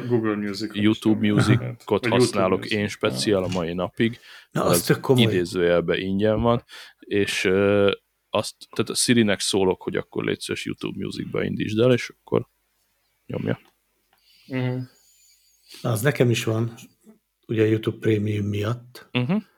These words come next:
Speaker 2: persze.
Speaker 3: De ilyen néha így hobbiból bekapcsolom, egyszer-egyszer. Amúgy teljesen jól működik, de, de soha nem használtam így tartósan, vagy, ö, hosszabban.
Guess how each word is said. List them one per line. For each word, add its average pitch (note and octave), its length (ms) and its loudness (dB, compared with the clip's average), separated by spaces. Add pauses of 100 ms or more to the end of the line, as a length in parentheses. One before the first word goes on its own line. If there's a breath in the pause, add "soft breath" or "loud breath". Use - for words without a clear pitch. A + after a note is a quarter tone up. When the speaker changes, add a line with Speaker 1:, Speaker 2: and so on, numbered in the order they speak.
(100)
Speaker 2:
persze. - 340 -8 (120)
Speaker 3:
De G#2+ 440 -2 (480)
ilyen A#2+ 220 2
néha A#2+ 400 4
így A2 160 0
hobbiból A2+ 560 2
bekapcsolom, A#2+ 800 -4
egyszer-egyszer. B2+ 840 -6 (460)
Amúgy A2+ 180 -2
teljesen A#2+ 400 4
jól A2+ 160 0
működik, A#2 420 0 (200)
de, A2 480 -2
de A#2+ 100 -2
soha A#2 260 2
nem A2 100 2
használtam A#2+ 520 -2
így A#2+ 140 -2
tartósan, - 680 -2
vagy, - 260 -2
ö, - 180 0 (280)
hosszabban. - 760 -4